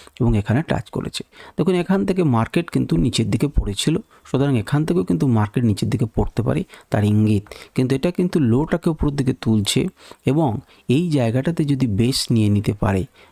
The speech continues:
যদি এই তেইশ মিনিটের মধ্যে যদি আপনি দেখেন যে এর উপরে ক্লোজিং করছে,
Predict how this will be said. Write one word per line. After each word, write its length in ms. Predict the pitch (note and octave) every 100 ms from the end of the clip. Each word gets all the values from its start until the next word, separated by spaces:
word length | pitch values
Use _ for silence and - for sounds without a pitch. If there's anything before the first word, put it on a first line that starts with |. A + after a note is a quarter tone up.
| -
যদি 160 | C3 E3+
এই 100 | F#3+
তেইশ 280 | - C3 D3+ -
মিনিটের 320 | D#3+ D#3+ D#3 -
মধ্যে 340 | A2+ G#2+ A2 C3
যদি 200 | A#2 A2+
আপনি 280 | G2 C3 G#2+
দেখেন 400 | G2 - A#2 G#2 B2 - -
যে 80 | A#2
এর 80 | A2
উপরে 280 | A2 - G3
ক্লোজিং 380 | - A#2 G2 G2+
করছে, 340 | F#2 - -